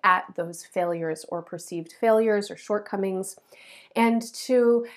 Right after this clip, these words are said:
ask yourself the questions, um, that might come along with them. So not everything is for everybody. <laughs> We can't all succeed at everything. You have very particular skills and gifts.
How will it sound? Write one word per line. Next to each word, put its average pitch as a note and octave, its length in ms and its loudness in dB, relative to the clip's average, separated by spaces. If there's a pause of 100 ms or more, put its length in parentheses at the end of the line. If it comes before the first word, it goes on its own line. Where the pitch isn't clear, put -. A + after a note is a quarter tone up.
(120)
ask - 320 0
yourself F4+ 340 2
the E4+ 60 -4
questions, - 880 -2
um, F#3 360 2
that G3+ 160 0
might G#3+ 160 -4
come A#3+ 160 -6
along G#3 320 2
with F3+ 160 -10
them. D3+ 300 -8
So E3 500 -4 (1400)
not C#4 340 8
everything C4 480 6
is G#3+ 160 0
for G3 160 0
everybody. E3+ 680 -4 (120)
<laughs> G#3 140 -8
We G#3+ 220 -2
can't B3 460 2
all G#3 220 0
succeed F#3+ 800 -6
at F#3+ 200 0
everything. E3+ 760 -8 (360)
You A#3 360 -2
have A3+ 480 0
very F#3+ 320 0
particular F3 1000 -4 (300)
skills F3+ 880 -4 (280)
and E3+ 340 -8
gifts. - 500 -12